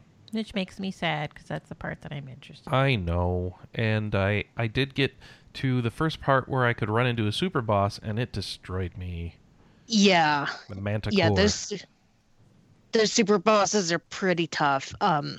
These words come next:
Speaker 2: They're just hanging out
Speaker 3: I
Speaker 2: on the world map like, "Yo, I'm really huge. You wanna fight me?" And like, "No!
Speaker 3: Yeah.
Speaker 2: Run!"
Speaker 3: Now, did you run or,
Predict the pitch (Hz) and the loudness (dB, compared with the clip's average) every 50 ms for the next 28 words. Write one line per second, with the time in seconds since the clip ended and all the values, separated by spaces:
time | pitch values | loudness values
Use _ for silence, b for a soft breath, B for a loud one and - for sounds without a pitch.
0 | - _ 214 214 214 220 202 214 190 - 170 156 156 151 139 131 127 139 131 127 | -16 _ -8 -4 -4 -2 -2 -2 -2 0 0 0 2 2 2 4 4 4 4 2
1 | 123 120 120 120 120 113 117 113 117 120 - 117 120 117 - - - - - 110 | 2 2 2 2 2 2 2 0 0 0 -2 -2 -4 -4 -6 -12 -20 -12 -2 0
2 | 139 156 160 143 117 117 120 131 131 120 127 127 123 117 117 127 131 117 107 98 | 2 4 4 4 4 2 2 0 0 0 0 0 0 0 2 0 2 2 0 -2
3 | - - - - 104 107 107 104 - - 113 92 - 135 143 156 151 131 117 107 | -4 -10 -8 -4 -2 -2 -2 -2 -4 -6 -8 -6 -4 -4 -2 -2 -2 -4 -4 -4
4 | 104 101 - 123 127 139 165 339 403 427 427 277 220 202 160 135 113 101 - 156 | -6 -6 -6 -4 -2 0 0 4 4 4 6 6 4 2 2 0 -4 -6 -10 -12
5 | 147 b b b b b b b b _ - 156 254 302 269 220 208 196 170 147 | -14 b b b b b b b b _ -4 -2 0 0 0 0 -2 -2 -6 -8
6 | 135 131 135 - _ _ _ _ _ _ _ _ _ - 269 269 233 196 233 247 | -8 -10 -12 -18 _ _ _ _ _ _ _ _ _ 0 2 2 2 0 0 0
7 | - 254 269 254 233 233 233 269 277 269 277 269 175 | 2 0 0 0 -2 0 2 2 4 4 2 0 0